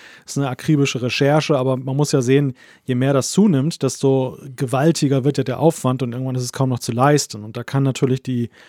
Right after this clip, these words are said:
heutige Elektronik eine ganze Menge helfen, die ganze Vernetzung. Aber es ist halt ein zweischneidiges Schwert. Genauso wie es dir helfen kann, kann es dann eben auch dann missbraucht werden. Können Daten dann Wege gehen, die du nicht haben möchtest als Nutzer. Ja, ich,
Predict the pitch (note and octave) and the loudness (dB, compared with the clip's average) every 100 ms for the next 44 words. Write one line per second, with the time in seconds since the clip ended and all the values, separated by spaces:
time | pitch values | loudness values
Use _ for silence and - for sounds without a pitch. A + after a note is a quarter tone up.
0 | - _ C3 C3+ B2+ B2 A2 A#2+ - A#2+ | -20 _ 0 0 -2 -4 -8 -12 -2 2
1 | C#3 D#3+ - C3+ C3+ C#3 C3 C3 B2+ A2 | 4 2 0 -2 -2 0 0 0 -2 2
2 | C3+ C#3 E3+ G3+ - _ - B2 C3 - | 2 2 0 0 -4 _ -10 -6 -6 -6
3 | - B2 - C3 C#3+ - - F3+ A3 - | -6 -4 -2 -2 -2 0 2 2 2 -4
4 | - _ _ _ _ _ _ _ - C3+ | -20 _ _ _ _ _ _ _ -4 0
5 | D#3+ D#3+ F3 E3+ E3+ D3+ D#3+ D#3 D#3+ D#3 | 2 2 2 2 2 2 2 2 0 4
6 | D3 - G3 D#3 - B2 C3 C3+ C#3 C3+ | 4 4 4 2 0 -2 0 0 0 0
7 | B2 B2 D3+ E3+ D#3+ E3 D#3 D#3+ D#3+ D3+ | 0 2 2 0 0 0 2 0 2 0
8 | D3+ C#3+ D3 D#3 D3 D3 D3 D3 D3 D3+ | -2 -4 -6 -6 -4 -2 0 2 2 2
9 | - D#3 F3+ F3+ - B2+ B2 A#2+ A#2+ - | 0 2 4 4 2 -6 -6 -8 -8 -6
10 | C3+ C3+ C3 C#3+ D3 C3+ C#3 C3 C3 D3+ | -4 -2 -2 -2 -2 -2 -2 -2 0 2
11 | D3 C#3 B2+ C#3+ C#3+ C3 C3 C3+ - D#3+ | 2 0 0 0 0 -2 -4 -4 2 2
12 | E3 C#3+ - B2+ B2+ - C3+ C3+ D3 D3+ | 4 0 -2 -8 -8 -4 -4 -2 0 -2
13 | - - - - - - _ _ _ _ | -4 -18 -20 -20 -20 -20 _ _ _ _
14 | C#3 D3+ A#2 - C3+ - | 2 2 2 -4 -8 -8